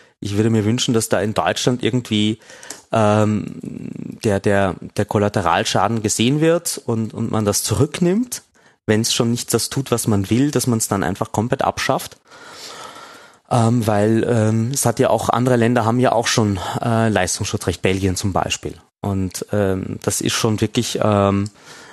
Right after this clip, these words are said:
ein Modell, äh, wenn man dem nicht entgegenwirkt, dann, dann kommt das immer wieder. Egal, äh, wie sehr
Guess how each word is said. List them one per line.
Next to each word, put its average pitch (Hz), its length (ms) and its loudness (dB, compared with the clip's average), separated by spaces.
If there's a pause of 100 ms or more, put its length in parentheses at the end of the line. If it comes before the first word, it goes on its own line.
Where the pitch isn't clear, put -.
(140)
ein 107 120 0
Modell, 107 580 2
äh, 104 260 0
wenn 104 120 2
man 110 100 2
dem 110 140 0
nicht 107 240 -2
entgegenwirkt, 117 640 -2
dann, 104 420 0
dann 101 160 -2
kommt 117 240 0
das 123 140 -2
immer 131 240 0
wieder. 127 260 0
Egal, 95 460 0
äh, 104 460 0
wie 110 100 -4
sehr 110 440 2